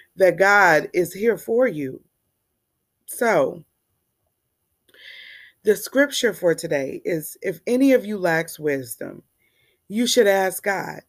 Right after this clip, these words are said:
who gives generously to all without finding fault, and it will be given to you. If any of you lack wisdom." Did I say that right?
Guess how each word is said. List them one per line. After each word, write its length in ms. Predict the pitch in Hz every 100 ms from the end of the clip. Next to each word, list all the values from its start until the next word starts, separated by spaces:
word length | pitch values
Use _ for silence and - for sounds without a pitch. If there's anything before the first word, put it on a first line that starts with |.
| _ - - _
who 160 | 254
gives 280 | 220 226 170
generously 960 | 151 240 302 294 208 175 160 147 - _ - - _
to 200 | 247 254
all 320 | 233 214 180
without 720 | 165 175 214 214 254 269 - - _ _ _ _ _
finding 720 | _ - 214 214 214 208 208
fault, 480 | - 180 147 - - _ _ _ _
and 180 | 190 208
it 120 | 254
will 120 | 247
be 140 | 220 196
given 440 | 160 240 233 190
to 160 | - 160
you. 360 | 147 156 - _ _ _ _ _ _
If 240 | - 233 -
any 440 | 254 277 302 302 - _ _ _ _ -
of 240 | 185 156
you 340 | 147 139 - _ _
lack 320 | - 196 170 170
wisdom." 560 | 165 139 - 113 170 _ _ _
Did 160 | - 214
I 100 | 240
say 240 | 233 247
that 180 | 240 220
right? 400 | 214 220 220 277